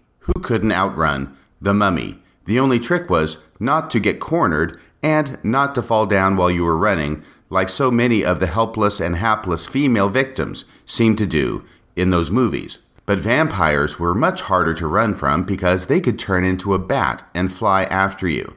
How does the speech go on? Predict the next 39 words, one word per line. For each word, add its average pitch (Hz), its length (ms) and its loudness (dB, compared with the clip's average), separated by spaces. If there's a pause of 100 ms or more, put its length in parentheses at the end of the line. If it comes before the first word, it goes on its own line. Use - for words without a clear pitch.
(160)
It's - 160 -4
not 190 180 0
so 170 160 0
easy 120 320 0
to 90 180 -2
outrun 82 440 0
a - 80 -2
bat. 73 400 -2 (220)
They 127 100 2
were 151 180 2
also 196 300 0
very 107 240 2
difficult 110 480 -2
to 120 40 0
hide 180 380 0
from 50 380 -4 (100)
because 110 480 0
they 113 140 0
could 120 180 -2
turn 104 220 2
into 104 200 0
mist 123 600 -2 (320)
and 101 160 0
seep - 480 -4
under 113 600 0
a 90 80 2
locked 95 520 -2
door, 98 480 0 (260)
after 147 300 0
which 78 400 -2
they 98 120 2
would 107 160 -2
materialize 78 1080 0
and 127 120 -4
proceed 73 680 -2
to 92 100 -4
suck 87 300 0
your 87 100 4
blood. 85 400 -2